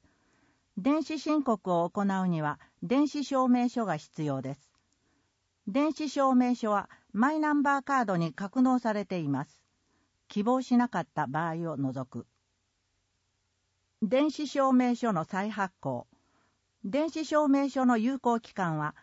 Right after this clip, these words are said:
発行日から五回目の誕生日までです。令和二年一月以降、電子証明書の有効期限が切れる人は、有効期限の三ヶ月前から更新の手続きができます。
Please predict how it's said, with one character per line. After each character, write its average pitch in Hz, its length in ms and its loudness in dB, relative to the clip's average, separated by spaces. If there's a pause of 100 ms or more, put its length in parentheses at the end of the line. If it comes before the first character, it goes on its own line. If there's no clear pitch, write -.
(160)
発 247 300 -4
行 320 180 0
日 233 140 -2
か 180 100 0
ら 160 140 0
五 190 140 -2
回 302 200 0
目 294 140 2
の 180 160 4
誕 220 260 2
生 220 180 0
日 175 80 -2
ま 151 140 0
で 131 140 -8
で 131 100 -8
す。 - 160 -20 (600)
令 311 240 0
和 240 140 2
二 226 180 6
年 175 240 0
一 190 240 -4
月 262 240 -2
以 233 100 0
降、 156 300 -2 (240)
電 269 260 0
子 302 140 -6
証 277 240 2
明 262 220 4
書 247 140 -2
の 226 120 2
有 262 220 0
効 269 220 0
期 262 140 -8
限 208 200 2
が 165 120 -4
切 - 160 -8
れ 233 120 0
る 185 100 -2
人 165 240 -6
は、 151 160 -6 (360)
有 277 220 -4
効 311 200 2
期 285 140 -6
限 220 220 2
の 170 120 0
三 294 260 0
ヶ 294 120 -2
月 262 220 -4
前 233 240 2
か 156 120 -4
ら 151 260 -2
更 285 180 0
新 262 240 2
の 247 100 4
手 220 140 -4
続 208 220 -4
き 170 140 -4
が 143 100 -2
で 135 120 -6
き 135 120 -4
ま 127 160 -2
す。 - 160 -20